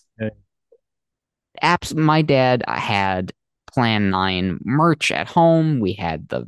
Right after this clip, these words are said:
Speaker 2: V H S and then we had the D V D. He constantly talked about Plan nine. Plan nine is one of you and I, our kind of foundational texts of, like, watching bad movies together,
Speaker 1: Mm-hmm.
Speaker 2: uh, to make, you know, sar-, sarcastic comments. And so Seinfeld is very much like,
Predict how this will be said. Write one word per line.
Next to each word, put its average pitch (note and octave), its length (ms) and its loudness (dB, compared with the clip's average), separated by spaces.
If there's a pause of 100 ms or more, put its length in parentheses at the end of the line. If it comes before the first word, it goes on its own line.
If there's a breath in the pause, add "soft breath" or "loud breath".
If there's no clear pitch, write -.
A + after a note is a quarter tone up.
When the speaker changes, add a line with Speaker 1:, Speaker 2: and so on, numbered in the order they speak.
Speaker 2:
V D2 160 -6
H C#2 260 -4
S D#3+ 280 0
and F#2 120 -2
then D2+ 100 -4
we D2+ 120 -6
had - 160 -10
the - 60 -20 (120)
D D#2 160 -4
V D#2 100 -8
D. D#3 300 0
He B2+ 80 -6
constantly A2+ 560 -4
talked A#2+ 240 0
about A#2 240 -2
Plan A2 260 0
nine. G2+ 240 0
Plan A#2 300 0
nine G#2+ 200 0
is F#2 120 -6
one G2 160 -4
of F2+ 160 -6
you G2+ 180 0
and F#2+ 140 -2
I, F2+ 300 -2 (340 loud breath)
our G#2+ 160 0
kind F#2 200 -4
of F#2 80 -2
foundational G2+ 840 -4
texts - 600 -8
of, F2+ 160 -4
like, F2 240 -4 (280)
watching F2+ 380 -4
bad E2 320 -4
movies F#2+ 380 -4
together, B2+ 480 -2 (380 loud breath)
Speaker 1:
Mm-hmm. G#2 200 0
Speaker 2:
uh, F2 340 0 (180)
to G2 120 -2
make, F2+ 280 -4 (400)
you - 80 -6
know, C#2 80 -4
sar-, G2 280 -2
sarcastic - 800 -6
comments. F#2+ 420 -4
And B2 120 -2
so A#2+ 260 0 (320 soft breath)
Seinfeld F3+ 520 2
is A#2+ 100 0
very A2+ 240 2
much G2+ 320 0
like, E2 300 -4